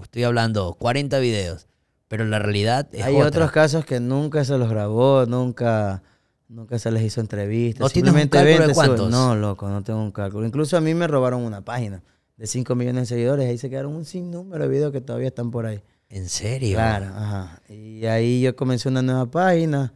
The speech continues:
Speaker 2: Y bueno, y tenemos nuevos casos prácticamente. Pero no, que,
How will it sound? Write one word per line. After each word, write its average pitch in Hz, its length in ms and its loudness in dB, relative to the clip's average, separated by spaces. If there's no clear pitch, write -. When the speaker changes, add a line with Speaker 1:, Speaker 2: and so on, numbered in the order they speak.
Speaker 2:
Y - 40 -20
bueno, 123 200 2
y - 20 0
tenemos 120 320 0
nuevos 123 320 2
casos 92 380 -6
prácticamente. 101 640 -20
Pero 107 280 -8
no, 113 260 -4
que, 98 420 -18